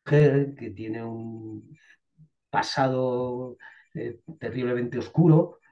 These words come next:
y yo lo único que quiero <laughs> es tener un trabajo fijo, casarme con una buena mujer, que me quieran, porque no, no tenía novia, no tenía nada. O sea, era un don nadie. Y entonces yo tenía que actuar como un don nadie.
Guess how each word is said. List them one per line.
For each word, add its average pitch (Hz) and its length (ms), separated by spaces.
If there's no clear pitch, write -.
y 135 120
yo 156 120
lo 180 80
único 175 260
que 135 60
quiero 180 180
<laughs> 156 300
es - 240
tener 160 200
un 151 80
trabajo 143 400
fijo, 180 680
casarme 147 440
con 139 140
una 131 140
buena 123 200
mujer, 160 520
que 139 100
me 113 180
quieran, 160 480
porque 127 280
no, 127 360
no 117 120
tenía 113 300
novia, 147 480
no 117 140
tenía 110 320
nada. - 180
O - 40
sea, 123 160
era 139 140
un 160 120
don 139 180
nadie. 151 460
Y 107 100
entonces 127 320
yo 151 100
tenía 143 300
que 151 80
actuar 147 320
como 151 160
un 156 80
don 135 180
nadie. 120 360